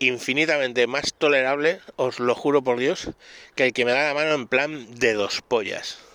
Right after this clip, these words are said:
O sea, así flojita esa puta mano que parece que, que no sabes si lo que quieres es estrecharla o hacerle el besamanos. Eso es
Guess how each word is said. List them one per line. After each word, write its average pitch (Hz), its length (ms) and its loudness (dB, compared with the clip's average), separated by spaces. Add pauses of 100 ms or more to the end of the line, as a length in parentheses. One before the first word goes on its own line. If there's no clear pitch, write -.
O - 40 -10
sea, 139 220 -2 (140)
así 147 260 0
flojita 147 680 -2 (400)
esa - 180 -2
puta 143 320 -2
mano 131 320 0
que 117 140 2
parece 123 300 -2
que, 120 260 2 (640)
que 123 280 2
no 131 140 -4
sabes 139 240 0
si 131 120 -2
lo 120 120 2
que 113 140 0
quieres 135 240 0
es 135 240 2
estrecharla 131 720 -2 (280)
o 127 100 4
hacerle 131 340 2
el 117 140 0
besamanos. 131 720 -2 (380)
Eso 165 500 2
es - 160 0